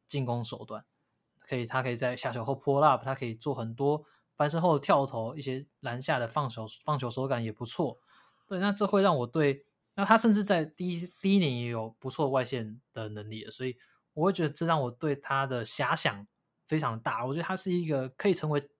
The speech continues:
攻防两端主宰力的球星，就是我对他的期望是非常高的。其实他们已经，就是他们有那个一个非常好的后卫 Garland 去喂球，Jerry Allen 可以帮他扛下一些，哦，可能比较冲撞型的内线，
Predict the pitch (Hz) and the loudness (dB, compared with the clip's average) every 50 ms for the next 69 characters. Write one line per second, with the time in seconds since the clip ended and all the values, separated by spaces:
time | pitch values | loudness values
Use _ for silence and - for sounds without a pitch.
0 | _ _ - 180 180 180 170 151 143 123 123 127 135 147 151 151 - - - 131 | _ _ -2 0 2 4 4 2 2 0 -2 -4 -4 -4 -6 -8 -8 -6 -4 -2
1 | 143 147 156 127 113 107 131 123 117 113 - - 117 117 117 - 110 - - - | 0 2 2 2 2 0 -2 -2 -4 -4 -6 -8 -10 -10 -12 -14 -16 -18 -14 -12
2 | - 135 147 143 127 123 123 170 165 147 143 143 143 139 127 - - - 127 131 | -10 -6 -4 -2 -2 -2 0 0 0 2 2 2 2 2 0 -2 -2 -2 -2 -2
3 | 131 131 123 131 110 104 104 - - - 120 - - _ - - 214 208 208 180 | -2 -2 -2 -4 -4 -6 -8 -14 -16 -16 -16 -18 -18 _ 0 4 6 6 6 6
4 | 147 131 139 143 147 147 147 156 170 - - 170 160 160 175 175 160 139 123 117 | 4 2 2 0 0 0 -2 -4 -6 -6 -4 -2 0 2 2 2 2 2 0 0
5 | 113 120 151 165 170 165 151 143 135 131 127 127 143 165 151 143 139 135 165 151 | 0 -2 -4 -8 -8 -6 -4 0 2 2 2 2 0 0 -2 0 2 2 2 2
6 | 127 120 120 117 - 151 139 135 143 139 127 135 - 131 135 139 135 123 113 - | 2 0 -2 0 0 2 2 4 2 2 0 0 0 2 2 2 2 0 -2 -4
7 | 127 135 127 113 110 - - - - - _ _ _ - 156 151 160 156 156 170 | -2 -2 -2 -2 -2 -6 -10 -12 -14 -20 _ _ _ 0 2 2 4 4 4 4
8 | 170 147 135 143 135 139 135 131 135 139 - 120 117 117 135 127 123 117 120 120 | 4 4 2 0 0 2 2 2 2 0 -2 -6 -4 -2 0 0 0 0 -2 -4
9 | 127 131 123 117 113 113 113 107 117 127 127 135 135 - - - - 156 156 160 | -4 -4 -4 -4 -4 -4 -6 -2 0 2 2 2 2 -2 -4 -2 0 2 4 6
10 | 175 156 139 127 113 117 110 107 113 113 113 117 135 143 123 113 - - 117 104 | 6 6 6 4 2 -4 -6 -6 -6 -6 -4 -2 -2 -2 -2 -2 -2 -4 -6 -8
11 | - | -10